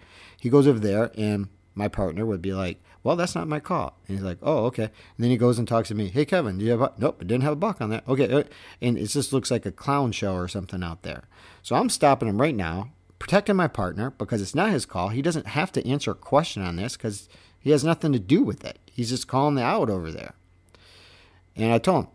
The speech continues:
"Hey, I did not have a buck." He stepped, you know, directly at the forty-five foot line. That's what I had.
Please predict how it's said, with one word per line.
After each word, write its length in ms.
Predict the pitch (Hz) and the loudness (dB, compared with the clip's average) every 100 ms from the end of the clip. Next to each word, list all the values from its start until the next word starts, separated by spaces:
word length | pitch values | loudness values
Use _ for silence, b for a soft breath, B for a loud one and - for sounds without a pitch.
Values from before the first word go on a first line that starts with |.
| _ | _
"Hey, 300 | 139 180 - - _ _ _ | 2 2 0 -14 _ _ _
I 80 | 107 | -2
did 140 | 120 | 2
not 160 | 131 147 | 2 2
have 140 | 151 | 2
a 60 | 156 | 2
buck." 340 | 123 78 - | 2 0 -2
He 180 | - 113 | -6 -6
stepped, 440 | - 127 117 - - _ _ _ | -2 0 0 -2 -20 _ _ _
you 120 | 107 | -4
know, 180 | 92 92 | -4 -6
directly 460 | - 107 123 - 131 | -2 2 4 4 4
at 160 | 127 120 | 2 0
the 60 | |
forty-five 720 | - 123 123 - 113 113 107 | -2 0 0 0 0 2 2
foot 280 | 101 - 104 | -2 -6 -6
line. 420 | 107 110 110 107 107 | -2 -2 -2 -4 -6
That's 200 | 101 107 | -8 -2
what 120 | 104 | -2
I 80 | 101 | 0
had. 460 | 110 113 113 110 | 0 0 0 -2